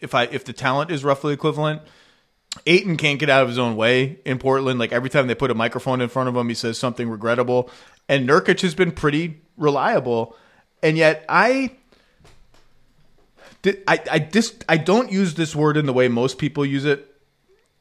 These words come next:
'cause they're not, they're not soft, like, they're soft-willed or weak or anything like that, it just doesn't feel, th-, they're, they come off as soft to me in the sense that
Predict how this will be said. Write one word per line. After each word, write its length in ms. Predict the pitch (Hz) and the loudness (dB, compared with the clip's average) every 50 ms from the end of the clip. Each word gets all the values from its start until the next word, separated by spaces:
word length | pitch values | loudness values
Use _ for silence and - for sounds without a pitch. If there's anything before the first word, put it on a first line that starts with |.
| _ _ _ _ _ _ _ _ | _ _ _ _ _ _ _ _
'cause 200 | - 156 147 123 | -6 -6 -2 2
they're 160 | 160 151 147 | 4 4 4
not, 420 | 151 175 175 180 180 - - - _ - | 4 4 2 2 0 -2 -8 -18 _ -2
they're 160 | 151 151 160 | 0 2 4
not 220 | 170 185 180 165 | 4 2 2 0
soft, 600 | - - - - - 123 120 131 131 - - - | -4 -4 -2 0 0 2 2 2 0 -2 -4 -10
like, 380 | - - 139 131 131 123 - - | -10 -4 -2 -2 -2 -2 -2 -2
they're 300 | 139 127 113 110 104 - _ | -2 -2 -2 -2 -4 -8 _
soft-willed 800 | - - - 151 135 135 - - 123 123 127 131 131 127 127 127 127 | -8 -2 2 2 2 2 2 -2 -2 0 2 4 4 4 2 0 -2
or 260 | - 127 123 120 110 | -4 -2 -2 -2 -2
weak 520 | 101 113 127 123 - - - - - - | -2 -2 -4 -4 -4 -6 -10 -16 -10 -4
or 160 | 143 123 120 | -2 -2 0
anything 360 | 117 120 131 123 - 139 127 120 | 0 0 -2 -2 -2 -4 -2 0
like 220 | 117 113 117 113 | 0 0 0 -2
that, 320 | 123 123 127 123 - - _ _ - _ _ _ _ _ _ - | -2 -2 -2 -2 -4 -8 _ _ -20 _ _ _ _ _ _ 0
it 120 | 156 147 | 0 0
just 360 | - 196 226 233 - - - | 2 2 2 2 2 -2 0
doesn't 360 | - 180 185 180 196 190 175 | 2 4 4 4 2 -2 -4
feel, 600 | 143 - - - 160 160 156 156 151 151 151 - - 151 | -4 -10 -8 -2 0 2 4 4 2 0 -4 -10 -10 -6
th-, 160 | 147 160 151 - | -6 -6 -6 -4
they're, 320 | 175 - 156 151 151 - - | 0 2 2 2 0 -2 -8
they 180 | - 165 160 151 | -4 -2 -2 -2
come 320 | 156 - - 214 226 226 | -2 -2 -2 -2 -2 0
off 280 | 196 175 160 165 165 - | 2 2 2 2 4 2
as 140 | 147 135 - | 0 0 -2
soft 380 | - - 147 135 143 139 - - | -4 -2 2 2 2 2 0 -2
to 60 | 156 | -2
me 120 | 151 147 | 0 0
in 100 | 139 127 | 0 0
the 60 | 120 | 0
sense 320 | 113 - - 135 135 - - | -2 0 0 0 0 0 0
that 240 | 139 127 117 - | 2 2 2 0